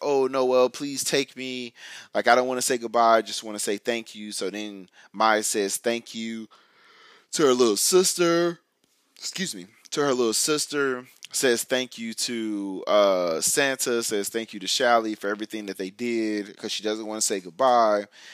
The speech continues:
And that's the end. Absolutely horrible. I know. Absolutely horrible.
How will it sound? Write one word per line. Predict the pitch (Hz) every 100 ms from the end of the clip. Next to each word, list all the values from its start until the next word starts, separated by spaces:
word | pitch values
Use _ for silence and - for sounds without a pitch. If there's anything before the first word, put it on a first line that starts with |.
| - - _
And | 107 117 107 101 87
that's | 113 113
the | - 73 95
end. | 78 73 _ _ _ _ _ _
Absolutely | - 117 - 104 95 95
horrible. | 90 78 - - _ _ _ _
I | 104
know. | 104 82 67 _ _ _
Absolutely | 98 101 - 95 87
horrible. | 90 67 -